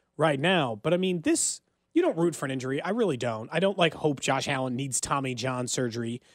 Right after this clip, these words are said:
and has to miss months. By the way, there are not that many quarterbacks who've had it. I, I was looking up. It's like Jake Delhomme, and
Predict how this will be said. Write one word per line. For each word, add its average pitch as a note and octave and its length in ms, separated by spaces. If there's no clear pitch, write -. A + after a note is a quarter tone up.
and D#3+ 120
has E3 160
to - 80
miss C3 180
months. C3+ 180
By G#3 120
the E3+ 80
way, D3 80
there E3 160
are D3+ 40
not D3+ 260
that C#3 120
many B2+ 180
quarterbacks G#2+ 440
who've G#2+ 160
had A2+ 180
it. G#2 140
I, C#3 200
I D#3 60
was D3 120
looking D3+ 220
up. D3+ 80
It's B2+ 80
like A#2+ 160
Jake C#3+ 320
Delhomme, B2 560
and E2+ 240